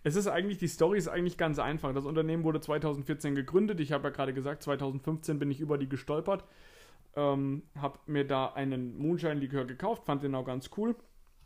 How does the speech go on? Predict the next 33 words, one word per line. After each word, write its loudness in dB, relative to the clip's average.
Wie 2
ist 0
das 2
entstanden? 0
Wie 4
so 2
viele 0
Sachen -2
entstehen. 0
Die -4
zwei 2
Gründer 4
waren 2
in 2
den 8
U 6
S -2
A, -2
haben -2
einen 2
Roadtrip 0
gemacht, -2
mm, 4
haben -2
da 4
so 0
ein 0
bisschen -2
die 0
Geschichte -4
des 2
Moonshines 0
kennengelernt. 0